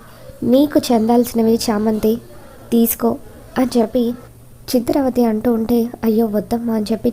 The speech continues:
చామంతి అంటూ ఉంటుంది. "నువ్వు తీసుకోవడానికి మొహమాట పడుతున్నావు కదా, నేనే నిన్ను అలంకరిస్తాను" అని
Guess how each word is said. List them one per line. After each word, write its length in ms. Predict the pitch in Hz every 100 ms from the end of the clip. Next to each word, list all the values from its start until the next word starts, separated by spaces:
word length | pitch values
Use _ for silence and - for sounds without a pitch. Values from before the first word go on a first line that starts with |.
| 233
చామంతి 340 | 190 220 233
అంటూ 280 | 226 208 226
ఉంటుంది. 360 | 220 214 220 226 - - - - 226
"నువ్వు 120 | 240
తీసుకోవడానికి 840 | 254 226 - 247 233 214 220 240 226 -
మొహమాట 380 | 208 226 247 247
పడుతున్నావు 460 | 226 226 233 226
కదా, 300 | 226 208 233 262 - - - -
నేనే 320 | 220 226 269
నిన్ను 380 | 240 220 226 226 -
అలంకరిస్తాను" 840 | 220 214 226 240 233 - 226 226 233
అని 120 | 240